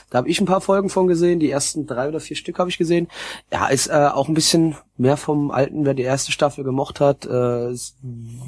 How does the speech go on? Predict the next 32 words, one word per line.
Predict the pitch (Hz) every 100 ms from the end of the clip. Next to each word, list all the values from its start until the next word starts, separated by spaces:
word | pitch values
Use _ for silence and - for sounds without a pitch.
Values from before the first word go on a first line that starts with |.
| 127
fängt | - 143 147 139 - _
gut | - 156
an, | 156 196 214
finde | - 185
ich | 170
direkt, | - 160 156
die, | 165 160 156
die, | 151 151 147 151 - -
die | 143
zweite | - 143 143 147
Staffel. | - 139 - 139 - _ - - - -
Und | 131 131 131 135 135 135 135 131 131 127 123 120
die | 120
Kampfszenen | - 180 185 - 165 160
sind | 151
wieder | 139 147
sehr | 143 139
gut, | 143 135
die |
Musik | 131 120 147 156
ist | 151
wieder | 147 139
sehr | 139
gut. | 131 135 135 - _ _ _ _ _ _ _ -
Da | 117 107
muss | 139
ich | 135
unbedingt | 135 127
noch | 120
weiterschauen, | 110 107 104 107 104
aber, | 107 110 113 110 110 107
äh, | 107